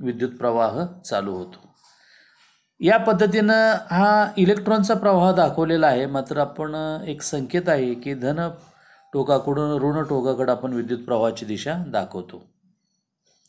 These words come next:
म्हणजे जर आपण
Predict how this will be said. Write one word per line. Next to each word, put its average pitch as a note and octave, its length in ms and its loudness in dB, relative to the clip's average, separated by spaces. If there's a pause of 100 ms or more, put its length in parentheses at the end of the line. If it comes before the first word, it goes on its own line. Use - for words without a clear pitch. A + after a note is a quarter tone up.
(840)
म्हणजे F#3 580 2 (1600)
जर F#3+ 160 4
आपण G3+ 380 4